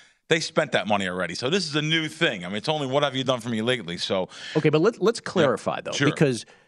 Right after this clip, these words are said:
Speaker 2: your Banchero conviction comes from a different place than my
Speaker 1: Yes.
Speaker 2: Banchero conviction, right?
Speaker 1: Yes.
Speaker 2: So yours is based on what exactly?
Speaker 1: You know, there was, uh, a couple guys that we respected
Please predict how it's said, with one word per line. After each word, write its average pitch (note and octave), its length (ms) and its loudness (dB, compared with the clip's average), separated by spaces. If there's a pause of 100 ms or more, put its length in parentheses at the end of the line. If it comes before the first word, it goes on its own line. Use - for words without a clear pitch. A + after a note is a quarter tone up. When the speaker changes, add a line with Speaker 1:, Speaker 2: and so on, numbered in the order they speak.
(220)
Speaker 2:
your G3+ 500 6
Banchero C#3 1000 4
conviction G2 1000 0 (920)
comes D#3+ 260 2
from D3 140 2
a B2+ 40 4
different B2+ 360 4
place C3 300 2
than G2+ 180 0
my A2+ 360 2
Speaker 1:
Yes. A2+ 260 2
Speaker 2:
Banchero D#2 280 -4
conviction, - 520 -8 (200)
right? A2 160 2
Speaker 1:
Yes. - 200 -4 (320)
Speaker 2:
So C#3 440 6 (180)
yours D#3+ 720 4
is A#2 140 -4
based C#3 400 2
on G#2+ 480 0
what C3 200 4
exactly? - 720 -8 (280)
Speaker 1:
You D#3 80 -2
know, F3 180 0
there D3+ 220 2
was, C3+ 300 0
uh, A2+ 320 0
a - 180 -20
couple - 280 0
guys A2 460 2
that G#2+ 120 -2
we G#2 100 0
respected G2+ 800 -2